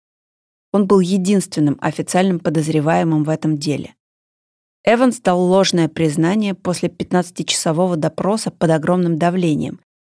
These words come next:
и на следующий день отказался от него. Он стал жертвой неопытной и расистской полиции маленького городка и расистской школы, которые хотели побыстрее закрыть дело.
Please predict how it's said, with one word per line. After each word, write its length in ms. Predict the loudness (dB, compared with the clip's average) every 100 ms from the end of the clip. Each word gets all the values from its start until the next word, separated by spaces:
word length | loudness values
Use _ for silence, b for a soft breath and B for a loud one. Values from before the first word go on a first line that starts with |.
| _ _ _ 0
и 80 |
на 100 | 2
следующий 520 | 4 2 2 0 -2 -2
день 280 | 2 2 0
отказался 640 | -6 -2 0 2 0 -2
от 120 | -6 -6
него. 300 | -6 -8 -20 _ _ _ _ _ _ _ -2
Он 120 | -2
стал 240 | 2 0
жертвой 420 | 2 2 2 2 2
неопытной 720 | 4 4 4 2 0 0 0
и 160 | 0
расистской 720 | 0 0 -2 -2 -2 -4 -8 -6
полиции 640 | 0 2 4 2 0 0
маленького 500 | 4 4 2 0 -6
городка 640 | -2 -2 -2 -2 -2 -2 B B B
и 80 | 0
расистской 580 | 2 2 0 0 0 0
школы, 540 | 0 -2 2 2 2
которые 320 | -2 -4 -2
хотели 300 | -2 0 2
побыстрее 540 | 2 0 -2 0 2 2
закрыть 440 | 2 0 -2 -2
дело. 340 | 0 0 0